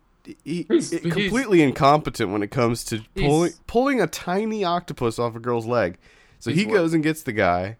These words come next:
Speaker 2: He's worthless. Come on.
Speaker 1: And the guy's, like, telling her this, this wonderful story, and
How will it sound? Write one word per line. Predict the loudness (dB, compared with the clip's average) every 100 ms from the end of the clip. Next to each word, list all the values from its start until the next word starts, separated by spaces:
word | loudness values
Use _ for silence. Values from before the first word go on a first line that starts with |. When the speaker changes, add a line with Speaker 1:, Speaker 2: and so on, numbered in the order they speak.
| _ _
Speaker 2:
He's | -14 -12
worthless. | -14 -16 -20 -20 _
Come | -14 -2
on. |
Speaker 1:
And | 2 4
the | 4
guy's, | 4 4 4 2
like, | 2 2 2
telling | -2 -2 -2 -4
her | -6 -8
this, | -6 -6 -8
this | -12 -10 -8
wonderful | -4 -2 -4 -6 -10
story, | -10 -4 2 4 4 4 4 4 2 2 0
and | 0 -2